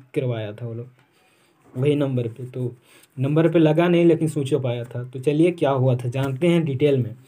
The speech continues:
तो डिटेल में ये हुआ था कि मैं जा रहा था सुबह का ट्यूशन। मैं पढ़ाई किया, अभी graduation मेरा complete हुआ है फ़िलहाल। मैं फिर उसके साथ में मैं computer class कर रहा हूँ, मतलब अपना degree, मतलब computer का degree ले रहा हूँ।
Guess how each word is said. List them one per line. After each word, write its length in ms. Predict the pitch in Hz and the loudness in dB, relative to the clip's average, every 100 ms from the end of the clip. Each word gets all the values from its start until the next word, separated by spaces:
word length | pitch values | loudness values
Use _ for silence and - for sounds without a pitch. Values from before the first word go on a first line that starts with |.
| - - - - _ - | -20 -20 -20 -20 _ -8
तो 60 | 131 | -2
डिटेल 380 | 143 165 190 | 0 4 4
में 120 | 190 175 | 6 4
ये 280 | 170 208 | 6 6
हुआ 260 | 202 160 143 | 4 2 -2
था 320 | 127 123 160 | -2 -4 -4
कि 180 | 170 165 | 0 0
मैं 220 | 151 156 | 0 0
जा 200 | 156 143 | 0 0
रहा 120 | 147 | -2
था 140 | 147 147 | -2 -4
सुबह 280 | 147 139 147 | -4 -4 -2
का 120 | 143 | -2
ट्यूशन। 520 | 131 175 170 180 185 - _ _ _ 143 | 2 2 2 -4 -4 -14 _ _ _ -2
मैं 200 | 160 160 | 0 0
पढ़ाई 380 | 156 151 165 185 | -2 0 0 0
किया, 260 | 180 170 160 | 2 2 4
अभी 200 | 170 160 | 2 2
graduation 440 | 156 160 156 165 | 4 4 2 0
मेरा 180 | 160 156 | 2 2
complete 460 | 156 151 156 156 | 0 0 2 0
हुआ 200 | 156 147 | 0 -2
है 140 | 147 143 | -2 -4
फ़िलहाल। 360 | 143 135 135 - _ _ 139 | -4 -6 -6 -12 _ _ -2
मैं 340 | 151 170 170 | 2 2 0
फिर 260 | - 170 160 | 2 4 4
उसके 320 | 170 160 175 | 2 0 -2
साथ 260 | 170 175 175 | 0 0 0
में 100 | 180 | -4
मैं 180 | 165 160 | -4 -4
computer 380 | 160 156 156 156 | -4 -4 -2 -2
class 300 | 156 147 147 | -2 -4 -4
कर 160 | 147 | -6
रहा 140 | 143 147 | -4 -6
हूँ, 200 | 151 151 | -4 -6
मतलब 500 | 139 139 151 156 - | -6 -6 -8 -8 -8
अपना 440 | 143 151 156 160 160 147 135 | -6 0 2 4 4 2 0
degree, 360 | 139 156 180 | 0 4 4
मतलब 240 | 170 147 143 | 4 0 -4
computer 380 | 147 143 151 | -2 0 0
का 100 | 147 | 0
degree 280 | 139 131 135 | 0 -2 -2
ले 160 | 135 131 | 0 0
रहा 100 | 131 | 0
हूँ। 240 | 143 160 | -2 -10